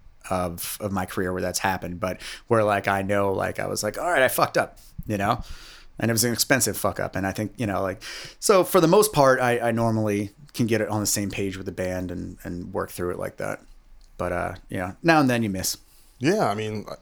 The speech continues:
Speaker 2: that's, at least you're willing to kinda take stock of that and say, "Oh, you know, I, I, I, I thought this and I was wrong with it," but that's how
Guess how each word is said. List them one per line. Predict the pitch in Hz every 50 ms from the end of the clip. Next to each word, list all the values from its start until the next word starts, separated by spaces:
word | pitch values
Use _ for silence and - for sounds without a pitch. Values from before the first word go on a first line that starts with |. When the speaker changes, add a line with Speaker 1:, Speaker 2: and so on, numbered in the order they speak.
| _
Speaker 2:
that's, | - 110 110 - - - - - - - - - - - - - - - - - - - - _ - _ - - - - - - -
at | - 135 123
least | 139 165 175 - -
you're | 156 156 156 147 143 139 135 131 127 127 127 117 - - -
willing | - 90 110 123 139 135 135 139 123
to | 113 110
kinda | - - 123 120 110 107 104 98 - - - - - - - - - - - - -
take | - - 131 123 -
stock | - - 113 117 123 -
of | 135 110
that | 104 98 104 113 - -
and | - 104
say, | - - 107 107 110 -
"Oh, | 160 185 165 123
you | 113 117
know, | 110 113 127 135 131 - - - - -
I, | - 107 95 - - - - - - - - - -
I, | - 117 117 117
I, | 110 113 120 120 - - - 113 113
I | 110
thought | - - - 127 131 139 -
this | - 139 160 175 - - - 120
and | 104 107
I | 104
was | 110 110 -
wrong | 120 123 131 139
with | 151 147
it," | 147 - - - - - -
but | - 135 127 -
that's | 143 139 135 -
how | - 151 143 139 127